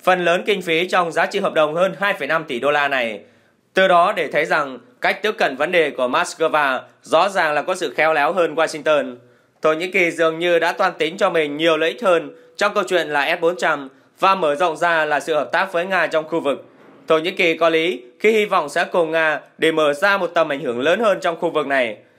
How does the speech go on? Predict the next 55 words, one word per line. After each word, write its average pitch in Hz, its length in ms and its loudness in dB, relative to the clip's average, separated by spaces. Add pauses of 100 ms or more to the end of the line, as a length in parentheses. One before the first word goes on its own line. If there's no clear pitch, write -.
(180)
Những 156 240 0
toan 170 180 2
tính 156 160 -6
này 139 280 0
sẽ 143 140 -4
khiến 156 180 -2
Ankara 156 580 0 (220)
đã 165 220 0
không 208 200 -2
còn 156 240 0
cùng 160 140 -4
một 151 180 -2
phe 170 200 2
với 156 200 -2
Washington 180 640 -2 (340)
và 165 160 2
Mỹ 180 240 0
đã 233 160 0
cảm 123 140 -2
nhận 143 180 -2
được 135 120 -8
điều 135 120 -2
đó. 127 320 0 (500)
Có 190 120 2
thể 143 300 -2
đây 170 220 0
chính 175 200 -4
là 185 120 2
nguyên 170 200 -2
nhân 170 220 0
khiến 165 200 -2
Mỹ 180 300 -2 (180)
buộc 196 260 2
phải 151 140 0
chấp 220 180 -4
nhận 202 260 -2
chuyển 131 160 -4
giao 165 180 2
công 165 220 -4
nghệ 151 260 -2
của 120 260 -2
Patriot 165 400 -2
Park 190 180 0
ba 156 200 0
cho 147 180 -2
Thổ 143 120 -6
Nhĩ 120 120 -6
Kỳ. 127 320 -4 (840)
Trong 165 240 2
một 156 100 -2
diễn 147 180 -4
biến 156 160 2
liên 190 180 -2
quan, 147 340 0 (260)
trang 170 240 2